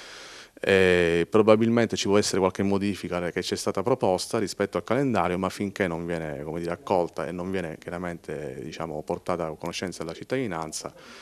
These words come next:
eh, è ovvio che il calendario rimane assolutamente quello di oggi. Eh, poi rispetto alle,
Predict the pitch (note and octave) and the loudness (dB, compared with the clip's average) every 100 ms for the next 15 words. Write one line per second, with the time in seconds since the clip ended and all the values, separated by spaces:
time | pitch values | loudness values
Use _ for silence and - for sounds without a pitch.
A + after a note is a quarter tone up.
0 | - - - G2 F#2 F2 E2 D#2+ D#2+ D#2 | -20 -20 -4 0 0 0 0 -2 -4 -6
1 | D#2+ E2+ D#2+ D#2+ D2+ E2+ E2 D#2+ E2 E2 | -4 -4 -4 -10 -6 -6 -4 -6 -6 -8
2 | D#2+ - - G2 G2 F#2 F2 D#2 E2+ D#2+ | -10 -12 -14 -10 -6 -4 -6 -6 -8 -8
3 | D2+ D#2 - - E2 - - - - - | -8 -12 -16 -16 -16 -14 -16 -18 -20 -20
4 | - - - F#2 F2+ F2 E2+ E2 D2+ C#2+ | -20 -16 -8 -4 -2 -2 -2 -4 -6 -12
5 | - - - C#3+ C3+ A2+ - B2 - A2+ | -16 -14 4 6 6 4 2 2 2 2
6 | A2 G#2 | 4 4